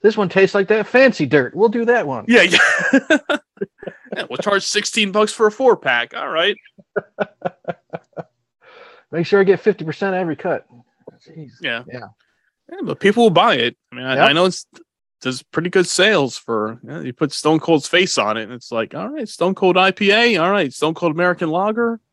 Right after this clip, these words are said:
Speaker 2: all right, line 'em up.
Speaker 1: He's, he, he's still popular, and, like, you know, guys of our generation,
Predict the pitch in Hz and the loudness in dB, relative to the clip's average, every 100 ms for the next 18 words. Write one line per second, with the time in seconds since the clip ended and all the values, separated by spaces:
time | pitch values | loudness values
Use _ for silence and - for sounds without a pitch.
0 | _ 180 208 135 156 151 165 110 131 147 | _ -20 -12 -4 0 2 2 0 -8 -18
1 | _ _ _ 147 165 - 185 175 180 180 | _ _ _ -4 -4 -4 -6 -4 -2 -2
2 | 185 165 147 143 143 139 143 139 139 139 | -2 -4 -2 0 0 -2 -2 -4 -6 -8
3 | 127 131 143 139 143 160 143 139 131 127 | 0 2 2 0 0 0 -2 -6 -4 -4
4 | 127 131 127 | -6 -8 -14